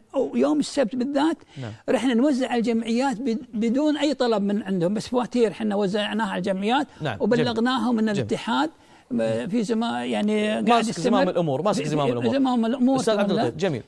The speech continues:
Speaker 1: إيه.
Speaker 2: آه، عندي نقاط كثيرة وأنا الوقت جدًا قاعد يزاحمني. ب-، ب-، ما تعرضتوا إلى، آه، إزعاج، ما تعرضتوا إلى اعتقال، ما تعرضت إلى أحد منعك من بيتك، إنك أنت تروح، عفوًا، منعك من الاتحاد إنك تحرر؟
Speaker 1: لا، الحقيقة شوف، بالنسبة لي أنا يعني متيسرة الأمور،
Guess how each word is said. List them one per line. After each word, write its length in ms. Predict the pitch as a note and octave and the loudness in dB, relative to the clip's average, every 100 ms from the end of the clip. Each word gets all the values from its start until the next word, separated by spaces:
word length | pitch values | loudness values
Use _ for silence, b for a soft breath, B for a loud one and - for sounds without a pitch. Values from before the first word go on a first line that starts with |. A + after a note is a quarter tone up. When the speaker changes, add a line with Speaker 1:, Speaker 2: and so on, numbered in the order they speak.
| _ | _
Speaker 1:
إيه. 160 | G3 D#3+ - - | -4 -4 -8 -2
Speaker 2:
آه، 480 | D3+ D3 C#3+ C#3 - - | 0 2 2 0 -6 -8
عندي 220 | G3 B3 | -2 0
نقاط 260 | A3 A#3 - | 2 0 -2
كثيرة 200 | A3+ G#3 | 0 2
وأنا 180 | G3 G3 | 2 0
الوقت 160 | G3 | -2
جدًا 340 | D#3 E3+ F3+ D#3 | -4 -4 -2 0
قاعد 120 | C#3+ | 0
يزاحمني. 480 | C#3 C#3 G3 C#3+ A#2+ | -2 -4 -4 -4 -2
ب-، 100 | D3 | -4
ب-، 400 | C#3+ C#3+ C#3+ C3+ B B B B - - - - | -2 -2 -2 -4 B B B B -20 -20 -20 -6
ما 260 | F3 G#3+ | 0 2
تعرضتوا 600 | C#4+ A#3+ A3+ A3 - F#3+ F#3 | 2 0 0 0 0 -2 2
إلى، 280 | E3+ D#3+ - | 2 2 0
آه، 300 | D#3 C#3 - | 0 0 -2
إزعاج، 640 | C3+ B2+ D3 D3 D3 C#3 | -2 -2 0 0 0 -2
ما 100 | C#3+ | -4
تعرضتوا 580 | D#3+ D#3+ D#3 D#3+ - D#3 | -2 -2 -2 -4 -2 -4
إلى 340 | D3+ D3 C#3+ C#3 | 0 0 0 -2
اعتقال، 720 | C#3 D3+ - D3 D3 D3 D3 | -4 -8 -2 0 2 0 0
ما 120 | D3 | -2
تعرضت 400 | D#3 D3+ D#3+ D3 | -2 -2 -2 -2
إلى 140 | D#3 D#3 | -2 0
أحد 240 | E3 D3+ | -2 -2
منعك 420 | D3 D#3 D#3+ - | -2 -2 -4 -4
من 140 | D3 C#3 | -6 0
بيتك، 600 | D3+ D3+ - D3+ C#3+ D#3+ | 0 0 0 -2 -2 -2
إنك 220 | D#3+ D#3+ | -2 -4
أنت 120 | D#3+ | -6
تروح، 200 | D3+ D3+ | -6 -8
عفوًا، 480 | - F#2+ C#3+ D3 D3+ | -6 -4 -4 -2 -4
منعك 300 | D#3 D3+ D3+ | -2 -4 -4
من 60 | D3+ | -4
الاتحاد 440 | D3 D#3+ D#3 D3+ | -4 -4 -4 -2
إنك 100 | D3 | -6
تحرر؟ 220 | F#3+ D#3+ | -4 0
Speaker 1:
لا، 220 | F4 - | 2 2
الحقيقة 440 | C#4 - E4 D#4+ B3+ | 0 -2 0 0 0
شوف، 240 | C#4 B3 | -2 -2
بالنسبة 640 | A#3 B3+ A#3+ C4 C#4 - A#3 | 0 0 0 2 0 0 0
لي 260 | A3+ A#3 | 0 0
أنا 200 | A3+ G#3+ | 0 0
يعني 240 | A3+ A3 B3 | -2 -2 -2
متيسرة 440 | A#3+ C4 - G#3+ | 0 -2 -2 -4
الأمور، 520 | G#3 - G3+ F#3 A#3+ | -2 -4 -2 -2 -4